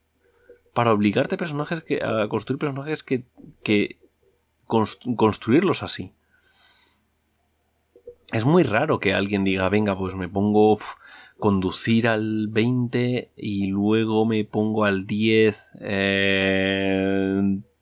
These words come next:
pf, escaramuza". ¿Y qué vas a meterte? ¿Cuatro puntos en salud? Y po-, lo puedes hacer, se puede hacer.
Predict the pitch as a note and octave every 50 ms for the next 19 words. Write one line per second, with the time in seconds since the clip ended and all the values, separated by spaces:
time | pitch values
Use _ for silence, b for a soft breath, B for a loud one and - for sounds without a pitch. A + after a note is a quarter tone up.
0 | _ - - - B B B B B B B B B B - G#2 F#2 - - -
1 | - - G2+ F2+ F2+ F#2 G2+ G2+ - - F#2 - B B B B B B B B
2 | B B B B B B B _ _ _ _ _ - A2+ - G#2 G2+ G2 G#2 G2+
3 | G#2+ G#2 G2 G2 F2+ F2 - - - - G#2 F#2+ A2 G#2 G#2 G#2+ G#2+ G2+ G#2 G2+
4 | F#2+ - G#2+ G2+ G2+ G#2 G2+ G#2 G#2 G#2 G#2 G2+ - - G2+ G2+ G#2+ A#2+ B2 A#2+
5 | A#2 A2 G#2 - - - - A2 G2+ F#2+ F2 F#2 F#2+ F2 - - - F#3 A#3+ G#3
6 | - B2+ G#2+ A2 A2 A2 - - F2+ - -